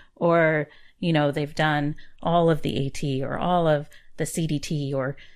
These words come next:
you know, or A Z T or any of those," you know? So kind of knowing that this, you know, what your, um, business is around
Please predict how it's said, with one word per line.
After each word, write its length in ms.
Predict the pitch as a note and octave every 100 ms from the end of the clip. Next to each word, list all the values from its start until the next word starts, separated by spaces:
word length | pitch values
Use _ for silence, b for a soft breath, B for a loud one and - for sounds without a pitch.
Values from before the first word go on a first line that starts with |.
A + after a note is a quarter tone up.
| b -
you 120 | E3
know, 320 | C3+ C3+ C3+ b b b b -
or 180 | D#3 D3+
A 140 | F3 D#3+
Z 160 | D#3+
T 120 | -
or 80 | D#3
any 240 | D#3+ G#3+ F3
of 80 |
those," 280 | D3+ G2+ -
you 100 | F#3
know? 280 | E3 D#3+ D#3
So 380 | - F3 D#3 D#3 b b - - -
kind 180 | A3+
of 100 | G3+
knowing 360 | F#3 F3+ F3 E3
that 320 | C#3 C3 - - - F#3
this, 360 | - D#3+ - - -
you 120 | F3+
know, 100 | E3
what 280 | D#3 E3 E3+
your, 580 | D#3 E3 E3 E3+ F#3 G3+ - - -
um, 340 | D#3 C3+ C3 D#3
business 420 | - E3+ F3+ F3 E3+
is 140 | D#3
around 480 | D#3 D3+ D#3 E3